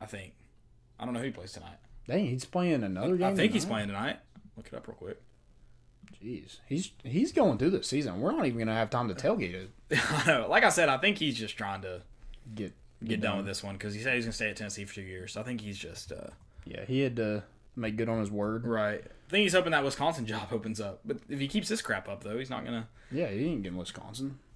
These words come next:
Speaker 1: Maybe, maybe he'll slow down
Speaker 2: Also,
Speaker 1: it.
Speaker 2: like, good luck putting up fifty burgers on, you know,
Speaker 1: <laughs>
Speaker 2: Big Ten teams.
Speaker 1: Yeah, you gotta run the ball the whole time?
Speaker 2: Yeah.
Speaker 1: I guess if you go and recruit the roster for it, though, it's gonna be easy to score
Speaker 2: They
Speaker 1: on
Speaker 2: just
Speaker 1: those teams.
Speaker 2: kill the clock, so it's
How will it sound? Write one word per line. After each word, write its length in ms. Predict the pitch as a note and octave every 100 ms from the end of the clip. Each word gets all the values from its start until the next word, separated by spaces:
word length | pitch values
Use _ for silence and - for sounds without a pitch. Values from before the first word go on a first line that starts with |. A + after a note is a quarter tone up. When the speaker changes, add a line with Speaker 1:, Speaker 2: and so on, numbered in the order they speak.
| -
Speaker 1:
Maybe, 420 | C3+ E3+ G#3+ G#3
maybe 240 | C#3+ D#3+ A3
he'll 180 | F3+ C#3
slow 260 | - C3+
down 120 | C3
Speaker 2:
Also, 300 | A3 A3 A#3
Speaker 1:
it. 40 | G3
Speaker 2:
like, 300 | D#3 B2+ G#2+
good 180 | B2+ F3
luck 320 | G#3 C3+ A2
putting 200 | D#3 C#3
up 160 | A2 -
fifty 260 | B2+ F3
burgers 480 | G#2+ G2+ G2+ A2 A2
on, 400 | F#2+ F#2 F#2 - - - - - - - - - -
you 80 |
know, 100 | G#2 F#2 F#2
Speaker 1:
<laughs> 160 | -
Speaker 2:
Big 180 | A2 G#2+
Ten 220 | - B2+
teams. 360 | C#3 F2 G2 A2+
Speaker 1:
Yeah, 120 | C3
you 80 | G2
gotta 140 | A2+ G#2
run 180 | G#2+
the 60 | C3+
ball 180 | C3+ C#3+
the 60 |
whole 100 | D3
time? 220 | D3 D#3+ D#3+
Speaker 2:
Yeah. 200 | B2+ E2+ - - - - - -
Speaker 1:
I 80 | A#2+
guess 160 | G3+
if 60 | D3+
you 80 | C#3
go 120 | B2+
and 100 | G#2+
recruit 180 | G2 B2
the 100 | G2+
roster 360 | F2+ C3+ -
for 220 | F#2+ F#2 F#2
it, 60 |
though, 220 | F2+ G2+ F#2+
it's 160 | - F2+
gonna 120 | G#2
be 80 | G2
easy 240 | G#2 B2+
to 80 | F#2
score 160 | - G#2+
Speaker 2:
They 60 | B2+
Speaker 1:
on 60 |
Speaker 2:
just 160 | A2+ -
Speaker 1:
those 80 | C2+
teams. 60 |
Speaker 2:
kill 220 | - A#2+
the 60 | G2
clock, 440 | - F#2+ B2+ E2+ - -
so 320 | - G#2 F#2+
it's 380 | F#2+ - -